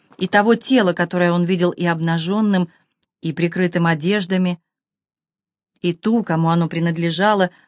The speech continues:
он тихонько, с гордостью маленького беспутного мальчишки или с печальными угрызениями совести супруга, обманувшего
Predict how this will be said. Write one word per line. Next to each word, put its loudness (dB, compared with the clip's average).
он -4
тихонько, 0
с -12
гордостью -2
маленького 2
беспутного -4
мальчишки -2
или 0
с -4
печальными 2
угрызениями 2
совести 0
супруга, 0
обманувшего -2